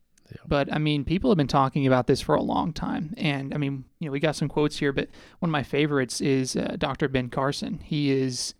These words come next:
Speaker 2: man, I love Doctor Carson. He's such a cool guy.
Speaker 1: Yeah.
Speaker 2: Um,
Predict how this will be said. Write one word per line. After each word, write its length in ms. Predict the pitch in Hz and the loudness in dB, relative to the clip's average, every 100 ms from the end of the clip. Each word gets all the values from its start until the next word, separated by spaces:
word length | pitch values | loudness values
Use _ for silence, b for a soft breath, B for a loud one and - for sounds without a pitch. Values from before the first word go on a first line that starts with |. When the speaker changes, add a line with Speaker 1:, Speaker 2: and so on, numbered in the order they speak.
| _ _ _ _ _ - | _ _ _ _ _ -12
Speaker 2:
man, 160 | 156 | -8
I 80 | 131 | -8
love 240 | 127 131 - | -10 -14 -16
Doctor 300 | 156 - 208 | -16 -12 -12
Carson. 400 | - 233 - 185 | -12 -12 -10 -10
He's 140 | 151 | -6
such 220 | - 165 | -6 -6
a 60 | - | -8
cool 180 | - - | -8 -8
guy. 260 | - - - - - | -8 -8 -12 -12 -4
Speaker 1:
Yeah. 180 | 104 - - | -4 -4 -2
Speaker 2:
Um, 420 | 151 139 - | -2 -2 -8